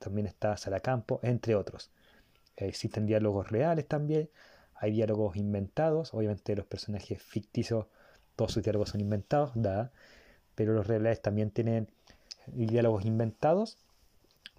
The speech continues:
pero que, eh, los que estudiamos la historia de estos personajes sabemos que también, eh, si bien son inventados, pudieron haber ocurrido realmente perfectamente, y quizás ocurrieron,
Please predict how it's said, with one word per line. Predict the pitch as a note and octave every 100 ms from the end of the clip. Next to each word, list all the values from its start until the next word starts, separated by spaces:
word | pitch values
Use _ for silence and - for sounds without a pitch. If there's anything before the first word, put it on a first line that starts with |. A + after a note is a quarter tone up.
| -
pero | A#2+ A#2+ A#2+
que, | - A2+ G#2+ - - - _ - - -
eh, | G2 F#2 G#2+
los | A2 -
que | G#2
estudiamos | - A2 G#2 G#2
la |
historia | G2 - A2+
de | G#2+
estos | -
personajes | - G2 A2 G#2+ G#2 A#2 G#2 _ - - _ _
sabemos | - G#2+ G#2+
que | G#2+
también, | G#2+ G2+ G#2+ - _ _ -
eh, | -
si | - A2
bien | G#2 A#2
son | A#2+ A#2+
inventados, | B2 B2+ B2+ D3+ D#3+ F#3 F3 - _ - _ - _ _
pudieron | A#2 G#2+ A2+
haber | A2
ocurrido | A2 G#2 G#2 A2
realmente | G#2 G#2 G#2+ G#2+ - A2+
perfectamente, | - G#2 - - G#2+ - A#2 A#2 G#2+ - G2+ - _ - -
y | G#2+
quizás | G#2+ C#3
ocurrieron, | C#3+ C3+ B2+ D3 E3+ G3+